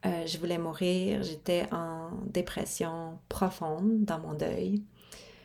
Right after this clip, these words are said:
Je voyais plus de sens à, à vivre si Sévan était mort, même si j'avais trois autres enfants, parce que de toute façon, ça s'explique pas, ça se justifie pas, c'était comme ça que je me sentais. Et,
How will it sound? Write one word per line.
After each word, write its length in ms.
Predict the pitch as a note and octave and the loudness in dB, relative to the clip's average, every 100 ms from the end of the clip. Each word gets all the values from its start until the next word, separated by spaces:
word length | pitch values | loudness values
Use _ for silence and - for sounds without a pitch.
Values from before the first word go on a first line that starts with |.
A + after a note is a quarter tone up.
| - | -16
Je 80 | - | 2
voyais 280 | F3+ E3+ E3 | 4 6 4
plus 460 | - - G3 G3 | 2 4 6 6
de 140 | F#3+ F3 | 6 2
sens 680 | - E3 F3 F#3 - - - - _ - _ _ _ | 2 0 0 -4 -4 -6 -14 -20 _ -20 _ _ _
à, 240 | F3+ F3+ E3+ E3+ | -2 0 -2 -2
à 80 | |
vivre 400 | D#3+ D#3+ G#3+ A#3 - - - - - - - - - | 0 2 2 2 -2 -18 -20 -20 -20 -20 -20 -20 -8
si 400 | - - G3 F#3 | -4 0 2 2
Sévan 340 | - F3 E3+ | 2 2 2
était 220 | E3 D3 D3+ | -2 -2 0
mort, 380 | D#3+ E3+ F#3 | 0 0 2
même 220 | G3 F3+ G#3 | 4 6 4
si 180 | G#3 | 4
j'avais 380 | G3+ F3 F3 F3 | 4 8 8 8
trois 340 | F3 - E3+ F3 | 6 2 2 2
autres 200 | E3 D#3+ | -2 -4
enfants, 360 | D#3+ E3 E3+ A#3+ - | -4 -2 0 0 -2
parce 200 | F3+ - | -4 -2
que 220 | F3+ E3+ | 0 0
de 460 | - - - - | -6 -14 -10 -4
toute 100 | E3+ | -2
façon, 340 | - F3+ - F#3 | 0 0 0 -2
ça 160 | - | -2
s'explique 480 | E3 - - - - | -4 -6 -4 -4 0
pas, 160 | G3+ G#3 | 4 4
ça 220 | G#3 D3 | 4 0
se 80 | D3+ | 0
justifie 460 | E3 - - - | -4 -6 -10 -10
pas, 160 | - G3+ | 2 2
c'était 180 | G#3 D3+ | 4 2
comme 180 | F#3 F3 | 2 2
ça 160 | F#3 | 0
que 80 | E3+ | -2
je 80 | G#3+ | -4
me 60 | |
sentais. 480 | - - - F3 F3+ - - - - - - - - | -4 -4 -2 -2 -2 -8 -16 -16 -14 -18 -18 0 12
Et, 400 | G3+ G#3 G#3 | 12 12 12